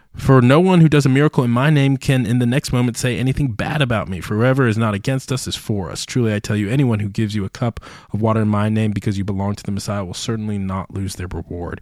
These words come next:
In other words, Jesus is like, "Yo, they're on our team.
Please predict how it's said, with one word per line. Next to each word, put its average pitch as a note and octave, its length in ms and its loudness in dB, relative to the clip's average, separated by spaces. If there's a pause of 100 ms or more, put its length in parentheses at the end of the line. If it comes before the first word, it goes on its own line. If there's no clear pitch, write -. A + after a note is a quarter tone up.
(380)
In C3 80 -4
other C#3 100 0
words, C3 180 -2
Jesus C3 320 -6
is B2 140 -8
like, A#2+ 200 -4
"Yo, C3+ 120 -6
they're B2+ 200 -10
on D3 140 -2
our C#3 140 -2
team. D3 540 -2